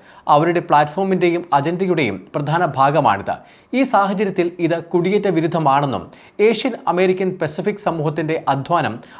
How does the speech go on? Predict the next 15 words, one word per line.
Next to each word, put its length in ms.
അമേരിക്കൻ 440
സമ്പദ് 340
വ്യവസ്ഥയ്ക്ക് 440
ഗുണം 180
ചെയ്തുവെന്നും 480
വിദഗ്ധർ 360
പറയുന്നു. 300
രണ്ടായിരത്തി 360
ഇരുപത്തിനാല് 480
ഡിസംബർ 400
മുതൽ 180
രണ്ടായിരത്തി 340
ഇരുപത്തഞ്ച് 400
ജനുവരി 340
വരെ 140